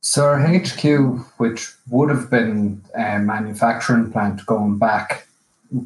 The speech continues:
a good bit back now. Um, but our main distribution centre is Galway, in Ballinasloe in Galway in Ireland. And then we have logistics centres, which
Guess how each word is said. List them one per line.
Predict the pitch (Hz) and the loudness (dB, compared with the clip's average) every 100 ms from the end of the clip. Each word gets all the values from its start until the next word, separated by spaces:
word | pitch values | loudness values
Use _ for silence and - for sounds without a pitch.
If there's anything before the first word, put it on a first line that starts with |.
| - | -8
a | 120 | -6
good | 101 107 104 | -6 -4 -2
bit | 101 98 | -2 -4
back | 98 95 - | -4 -4 -6
now. | 107 98 95 - - 113 - _ - | -6 -6 -6 -8 -8 -8 -12 _ -2
Um, | 113 110 104 101 98 - _ | 0 2 0 -2 -4 -14 _
but | 123 113 107 | 2 4 2
our | 110 110 98 - | 0 0 -4 -2
main | 123 127 123 | 2 4 2
distribution | 117 - 117 113 - | 0 0 0 0 -2
centre | 110 101 101 104 104 | -4 -4 -4 -4 -4
is | 104 101 | -4 -8
Galway, | - 117 110 110 107 104 104 - | -2 0 2 2 -2 -4 -6 -4
in | 110 110 | -4 0
Ballinasloe | 120 117 110 - 107 104 | 2 2 0 0 0 0
in | 101 | 0
Galway | 101 104 101 | 0 -2 -2
in | 98 | -2
Ireland. | 104 104 104 95 - _ _ _ _ _ | -4 -4 -6 -8 -12 _ _ _ _ _
And | 113 110 104 | -2 0 0
then | 113 110 110 110 107 101 | 0 0 0 -2 -2 -2
we | 113 104 | -2 0
have | 113 120 120 120 117 - - | 2 4 4 2 0 -6 -6
logistics | 107 117 127 - 120 - | -4 0 0 0 -2 0
centres, | 113 113 113 107 107 101 - - - - _ _ | 0 0 0 -2 -2 -8 -12 -12 -12 -14 _ _
which | 117 107 107 - - | -2 -2 -4 -8 -10